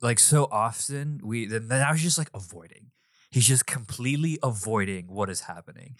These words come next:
He's, like, pretending there's not a storm. He's, like, pretending that people aren't, like, panicking. He's just like, "I'm just going to," it's like the modern day equivalent of, like, "I'm just gonna go, like, down and watch, like, Netflix." He's like, "I'm just gonna go and, like, sleep and pretend like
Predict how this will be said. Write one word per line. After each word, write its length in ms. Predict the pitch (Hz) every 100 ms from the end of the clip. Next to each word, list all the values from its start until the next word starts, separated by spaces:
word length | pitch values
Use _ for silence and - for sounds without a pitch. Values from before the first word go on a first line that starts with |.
| - -
He's, 180 | 127 120
like, 160 | 139 131
pretending 480 | 135 117 123 123 135
there's 180 | 123 117
not 160 | 113
a 40 | 131
storm. 540 | - 120 117 113 117
He's, 160 | 110 107
like, 120 | 101
pretending 380 | - 101 113 123
that 140 | 113
people 280 | - 120 113
aren't, 180 | 110 110
like, 160 | 110 101
panicking. 640 | - 110 107 113 107 107 - - -
He's 140 | 107
just 120 | 95 101
like, 160 | 92
"I'm 200 | 98 110
just 200 | 123 127
going 300 | - 117 117
to," 320 | 101 113 98 95
it's 100 | 127
like 120 | 165
the 60 | 175
modern 260 | 147 147 139
day 140 | 131
equivalent 380 | 113 - 120 107
of, 80 | 92
like, 160 | 90
"I'm 80 | 98
just 120 | 104
gonna 140 | 113 98
go, 200 | 92 90
like, 240 | 87 85 _ _ -
down 160 | 95
and 100 | 87
watch, 160 | 82 -
like, 120 | -
Netflix." 480 | 82 78 - - - - _ -
He's 120 | 107
like, 120 | 107
"I'm 140 | 107 131
just 120 | 120
gonna 140 | 139
go 300 | 113 107 101
and, 140 | 98 95
like, 140 | 87 -
sleep 520 | - - 95 92 87
and 120 | 98
pretend 440 | 98 - 90 87
like 340 | 85 82 82